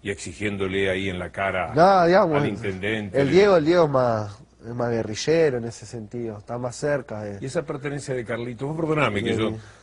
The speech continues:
Speaker 1: te marque la discrepancia. Carlito vi cantando con su grupo, con sus amigos. Estos amigos que cantan con él no son de,
Speaker 2: Mm.
Speaker 1: de Barrio Parque.
Speaker 2: No, lo sé, lo tengo en claro. Pero ¿qué cantan también, no?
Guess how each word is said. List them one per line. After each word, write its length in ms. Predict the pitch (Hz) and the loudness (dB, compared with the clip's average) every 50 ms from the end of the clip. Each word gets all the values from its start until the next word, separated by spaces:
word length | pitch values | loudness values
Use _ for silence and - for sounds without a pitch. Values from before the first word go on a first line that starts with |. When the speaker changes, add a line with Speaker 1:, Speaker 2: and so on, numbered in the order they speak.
| _ - | _ -8
Speaker 1:
te 120 | - 107 | -6 -4
marque 300 | 104 113 113 107 90 104 | -2 -2 -2 -2 -2 -4
la 60 | 101 95 | -2 -2
discrepancia. 720 | 95 90 - 101 101 - - 101 95 90 87 - 92 90 | -2 -4 -4 -6 -6 -4 -4 -4 -4 -6 -8 -10 -10 -8
Carlito 360 | - 127 143 165 156 - 151 | -8 -8 -8 -8 -8 -8 -8
vi 140 | 143 143 131 | -8 -8 -10
cantando 720 | - - 123 117 110 - 127 127 131 127 123 123 117 101 - - - _ _ _ | -10 -10 -8 -6 -4 -2 -2 -2 -2 -2 -2 -2 -4 -4 -6 -12 -20 _ _ _
con 140 | - 110 104 | -10 -10 -8
su 180 | 92 110 110 | -6 -4 -2
grupo, 380 | 107 117 123 123 113 87 - 113 | 0 2 2 0 0 -2 -4 -4
con 140 | 95 104 98 | -4 -6 -8
sus 240 | - - 95 - - | -8 -10 -10 -6 -4
amigos. 800 | 98 98 104 113 117 113 107 101 107 107 107 104 101 - - - _ _ _ _ _ _ _ _ _ _ - | -4 -4 -4 -4 -4 -4 -4 -2 -2 -2 -2 -2 -4 -8 -12 -18 _ _ _ _ _ _ _ _ _ _ -16
Estos 240 | - - 110 98 95 | -12 -10 -8 -6 -6
amigos 260 | 92 107 107 104 92 | -4 -4 -2 -4 -4
que 120 | - 92 80 | -6 -6 -6
cantan 340 | 101 98 92 - 95 90 | -6 -4 -4 -4 -6 -6
con 180 | 80 - 95 117 | -4 -4 -2 0
él 160 | 147 143 107 | 0 0 -2
no 100 | 82 73 | -4 -6
son 460 | - - - 139 135 117 101 92 87 | -6 -2 0 0 0 0 0 -2 -6
de, 420 | 73 82 80 76 76 76 69 67 - _ _ - | -6 -6 -6 -6 -6 -6 -8 -10 -14 _ _ -16
Speaker 2:
Mm. 800 | 113 113 110 104 95 - _ _ _ _ _ _ _ 85 78 | -14 -14 -14 -14 -16 -20 _ _ _ _ _ _ _ -20 -18
Speaker 1:
de 200 | 78 80 80 78 | -16 -16 -16 -14
Barrio 360 | 76 82 82 82 82 82 78 | -10 -10 -10 -8 -10 -12 -14
Parque. 320 | 71 - 82 76 73 71 - | -10 -8 -6 -6 -6 -2 2
Speaker 2:
No, 300 | 175 220 262 269 240 180 | 4 6 6 6 6 4
lo 120 | 147 135 123 | 4 2 0
sé, 340 | - - 165 180 185 180 143 | 0 0 0 2 2 2 2
lo 120 | 120 117 | 0 -2
tengo 200 | - 143 139 127 | -2 -4 -6 -6
en 60 | 113 110 | -6 -6
claro. 180 | 131 135 120 | -6 -6 -4
Pero 120 | - 131 123 | -4 -4 -2
¿qué 140 | - 196 185 | -2 -4 -2
cantan 560 | - 190 175 160 139 117 - 117 110 107 104 - | 0 0 0 0 -2 -6 -8 -10 -10 -12 -14 -16
también, 400 | - 120 123 120 123 131 127 117 | -14 -12 -10 -8 -6 -6 -6 -4
no? 240 | 120 135 170 208 247 | -4 -6 -6 -6 -8